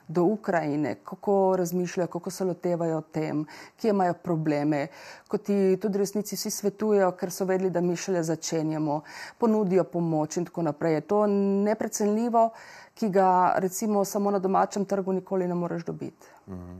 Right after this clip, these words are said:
Speaker 2: In del tega zdaj postaja tudi Slovenija s Forbesom. Eh,
Speaker 1: Ja.
Speaker 2: Forbes je seveda znan po objavljanju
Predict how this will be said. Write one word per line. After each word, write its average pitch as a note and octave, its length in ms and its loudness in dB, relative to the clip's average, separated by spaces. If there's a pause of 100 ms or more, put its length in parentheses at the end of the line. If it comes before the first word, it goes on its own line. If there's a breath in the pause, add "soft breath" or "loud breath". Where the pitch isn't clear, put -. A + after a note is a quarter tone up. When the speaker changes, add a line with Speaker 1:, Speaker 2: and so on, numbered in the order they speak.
(140)
Speaker 2:
In F#2+ 140 -6
del F#2+ 180 -4
tega F#2+ 300 -6
zdaj F#2 220 -6 (160)
postaja F#2 440 -2
tudi F#2 360 -8 (340 soft breath)
Slovenija G2 640 -2
s - 140 -10
Forbesom. A2 500 0
Eh, - 60 -8
Speaker 1:
Ja. F#2 340 2
Speaker 2:
Forbes G2 360 0
je A2 40 -2
seveda A2+ 320 0
znan A2 340 0
po G#2 120 -4
objavljanju G2+ 640 0